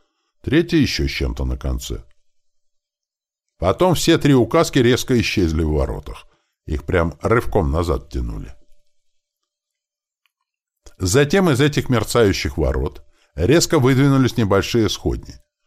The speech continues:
и по ним сюда выехал робот. Я такие видел в кино у минёров там всяких, которые в полиции работали. Так вот, этот малыш выехал полностью и тут же остановился.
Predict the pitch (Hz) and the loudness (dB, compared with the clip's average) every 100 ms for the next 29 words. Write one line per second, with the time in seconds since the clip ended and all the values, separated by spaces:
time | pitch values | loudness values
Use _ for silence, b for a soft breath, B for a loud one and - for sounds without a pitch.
0 | _ _ - - 80 90 104 - 90 120 | _ _ -18 -6 -2 0 -2 -2 -2 0
1 | 117 85 80 - 76 65 55 - - - | 2 2 0 -2 -2 -2 -8 -12 -18 -20
2 | _ _ _ _ _ _ _ _ _ _ | _ _ _ _ _ _ _ _ _ _
3 | _ - 110 117 113 - 117 113 107 107 | _ -6 -2 0 0 2 2 2 2 0
4 | - 117 107 95 92 101 90 64 55 - | 2 2 2 2 0 0 0 -2 -4 -6
5 | - - - - - - - _ _ _ | -6 -8 -12 -14 -14 -20 -20 _ _ _
6 | _ - 64 67 67 - 92 82 64 - | _ -10 -6 -4 -4 -2 0 0 -4 -8
7 | 57 60 50 - - - _ _ _ _ | -8 -8 -10 -12 -14 -20 _ _ _ _
8 | _ _ _ - 113 104 92 85 - _ | _ _ _ -6 -4 0 -2 -2 -12 _
9 | _ _ - 98 104 98 107 117 156 131 | _ _ -4 -2 0 0 2 4 2 2
10 | 127 135 139 135 - 80 90 135 - 160 | 2 2 2 -2 0 -2 0 -2 2 0
11 | - 139 139 127 - 131 104 62 - - | 2 2 2 0 0 0 0 -2 -8 -12
12 | - | -12